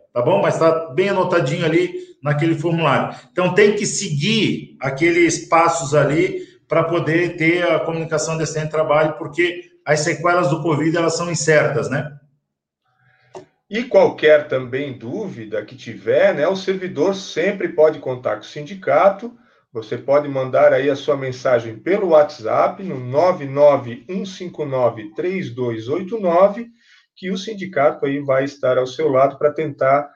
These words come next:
Speaker 2: ajudar a encaminhar este processo. É isso,
Speaker 1: Ô,
Speaker 2: né,
Speaker 1: Júlio.
Speaker 2: Sérgio?
Speaker 1: Ô,
Speaker 2: Nós
Speaker 1: Julião.
Speaker 2: temos, fala.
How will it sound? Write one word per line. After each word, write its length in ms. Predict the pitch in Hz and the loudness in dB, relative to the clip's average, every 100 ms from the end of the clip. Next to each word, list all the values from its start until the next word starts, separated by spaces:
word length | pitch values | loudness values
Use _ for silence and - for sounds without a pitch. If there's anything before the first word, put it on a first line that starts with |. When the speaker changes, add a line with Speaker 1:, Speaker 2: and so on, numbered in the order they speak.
| _ - | _ 0
Speaker 2:
ajudar 520 | 135 139 131 123 131 | 2 2 0 2 2
a 80 | 139 | 4
encaminhar 800 | 139 151 147 139 123 123 135 - | 0 0 0 -2 0 0 0 -2
este 380 | 151 165 - 98 | -2 -2 -4 -10
processo. 680 | - 160 - - 101 - - - - _ _ _ _ | -4 -4 -2 -2 -2 -4 -12 -20 -20 _ _ _ _
É 160 | - 147 | 4 6
isso, 300 | 220 190 170 | 4 2 4
Speaker 1:
Ô, 20 | |
Speaker 2:
né, 80 | 175 | 6
Speaker 1:
Júlio. 140 | 190 | 6
Speaker 2:
Sérgio? 520 | 196 170 139 120 98 _ _ _ | 4 4 2 -6 -10 _ _ _
Speaker 1:
Ô, 80 | 151 | 2
Speaker 2:
Nós 40 | 147 | 6
Speaker 1:
Julião. 260 | 190 202 | 6 6
Speaker 2:
temos, 400 | 220 240 226 - - _ _ | 6 6 4 0 -18 _ _
fala. 540 | 117 147 202 160 107 | 2 6 6 4 0